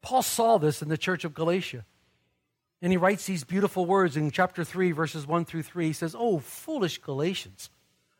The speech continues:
who has bewitched you that you should not obey the truth,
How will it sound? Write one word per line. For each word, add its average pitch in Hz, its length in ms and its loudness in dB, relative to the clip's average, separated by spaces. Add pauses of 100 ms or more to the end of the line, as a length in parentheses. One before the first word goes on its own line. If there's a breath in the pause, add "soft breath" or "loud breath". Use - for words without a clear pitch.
(140)
who 269 360 6
has 247 260 -2
bewitched 277 540 -4
you 135 260 0
that 247 220 2
you 254 60 2
should 233 220 0
not 277 200 6
obey 262 340 4
the 277 100 -4
truth, 311 460 0